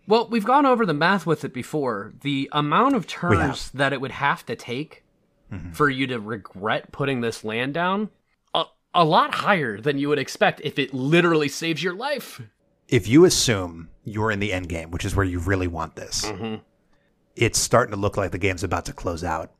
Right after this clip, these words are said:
Speaker 2: This time it's through combat. Most of the time it's gonna be through combat, but this time it is. You've got, if you do the math, and I'm not gonna go through it,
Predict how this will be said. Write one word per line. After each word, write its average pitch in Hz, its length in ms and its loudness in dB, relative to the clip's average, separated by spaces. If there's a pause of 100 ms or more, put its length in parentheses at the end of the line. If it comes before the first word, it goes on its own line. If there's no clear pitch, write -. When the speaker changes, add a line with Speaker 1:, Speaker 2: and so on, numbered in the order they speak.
(560)
Speaker 2:
This 120 180 0
time 110 200 4
it's - 80 -10
through 113 160 0
combat. 110 440 2 (180)
Most 180 240 6
of 113 60 -2
the 95 60 -4
time 92 220 -2
it's 85 100 -8
gonna 87 140 -12
be 95 100 -10
through - 180 -18
combat, - 460 -10 (200)
but - 140 -4
this 107 140 2
time 95 200 0
it 85 60 -8
is. 80 260 -8 (640)
You've 147 260 0
got, 107 380 4 (300)
if - 180 -4
you 101 80 0
do 107 120 2
the 117 80 4
math, 95 260 0
and 98 80 -2
I'm 92 80 -2
not 92 160 0
gonna 104 100 0
go 101 140 4
through 85 240 -2
it, 82 120 -8